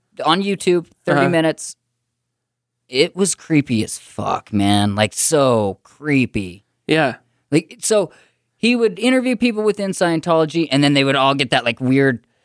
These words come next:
Speaker 1: Tom Cruise look in their eye as soon as they, it, he struck a chord that just was not sounding w-, like, going their way. Just like, "No,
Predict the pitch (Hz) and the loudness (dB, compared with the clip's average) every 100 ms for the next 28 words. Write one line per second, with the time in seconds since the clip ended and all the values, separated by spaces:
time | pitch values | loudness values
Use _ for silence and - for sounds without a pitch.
0 | _ - 151 131 - 131 131 131 - _ | _ -2 0 2 0 0 2 0 -2 _
1 | _ _ _ _ _ 120 131 135 131 131 | _ _ _ _ _ -2 -2 2 2 2
2 | 127 127 120 139 123 110 117 120 135 113 | 2 2 0 0 0 0 -2 -2 -4 -4
3 | 120 - 147 131 123 - 127 127 117 127 | -4 -2 -2 -2 -4 -4 0 0 0 -4
4 | 110 - 110 95 113 110 113 110 _ - | -6 -8 -8 -4 -2 0 0 -2 _ -8
5 | 127 113 120 123 131 - 120 101 123 120 | -2 0 2 0 0 0 -2 0 0 2
6 | 120 110 - 117 113 117 107 110 104 | 0 -2 -2 -2 0 -2 -4 -10 -12